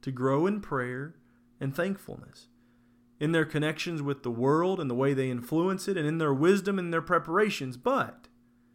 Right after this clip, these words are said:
he ends this letter in verse eighteen with these four words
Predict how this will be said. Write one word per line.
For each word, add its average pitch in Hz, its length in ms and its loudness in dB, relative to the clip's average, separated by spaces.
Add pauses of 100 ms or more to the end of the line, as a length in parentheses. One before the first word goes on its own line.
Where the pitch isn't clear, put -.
(600)
he 160 220 -4
ends 180 200 -4
this 120 220 -6
letter 117 300 -4
in 117 100 -6
verse 120 260 -6
eighteen 123 560 -6
with 107 140 -12
these 123 180 -8
four 127 260 -8
words - 580 -14